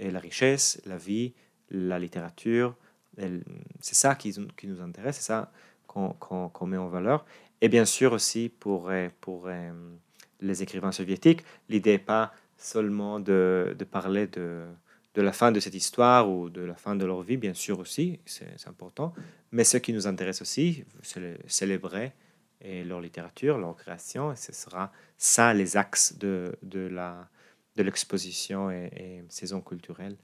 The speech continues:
dédiée à ces écrivains. Et à la rentrée, on aura aussi une mini-saison dédiée au, à l'écrivain, poète et, et traducteur de la Bible, Yehoyesh,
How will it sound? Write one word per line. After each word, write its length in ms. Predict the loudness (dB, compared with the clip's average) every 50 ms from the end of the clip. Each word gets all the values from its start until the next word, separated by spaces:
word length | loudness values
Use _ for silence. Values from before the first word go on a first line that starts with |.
| _ _ _ _ _ _ -6
dédiée 420 | -4 -4 -4 -4 -4 -2 0 0 0
à 80 | 0
ces 460 | -2 -4 -6 -6 -8 -10 -10 -12 -14
écrivains. 400 | -16 -12 -10 -10 -8 -8 -10 -12 -14 -18 -20 -20 -20 -20 _ _ _
Et 300 | 2 4 6 6 6 4
à 80 | 4 4
la 80 | 4
rentrée, 320 | 4 4 2 2 2 4 4
on 140 | 4 6 6
aura 400 | 6 6 8 8 6 4 2 -4 -12 -20 _ _ _ _ _ 0
aussi 720 | 2 4 4 4 4 4 4 4 4 4 4 4 0 -2 _ _ _ -4
une 320 | 0 0 2 0 0 -2 -4 _ _ -2
mini-saison 720 | 2 2 4 4 4 2 0 0 -2 -4 -4 -4 -4 -2
dédiée 500 | 0 0 0 2 2 2 4 4 2 2 -2 -8 _ -4
au, 680 | 0 2 4 4 4 4 4 4 2 2 0 -2 -4 -4
à 80 | -2 -2
l'écrivain, 800 | -2 -2 -2 -2 -2 -2 -2 0 0 2 2 2 2 0 -2 -4 -4
poète 600 | -2 0 2 2 2 2 2 0 -4 -8 -8 -4
et, 560 | -4 -2 -2 -2 -4 -6 -6 -6 -8 -10 -12 -12
et 120 | -12 -12 -12
traducteur 520 | -10 -10 -12 -12 -12 -6 0 0 2 2
de 80 | 2 0
la 100 | -2 -2
Bible, 280 | 0 0 -2 -2 -2 -4
Yehoyesh, 580 | -4 -2 2 4 6 6 4 4 0 -8 -12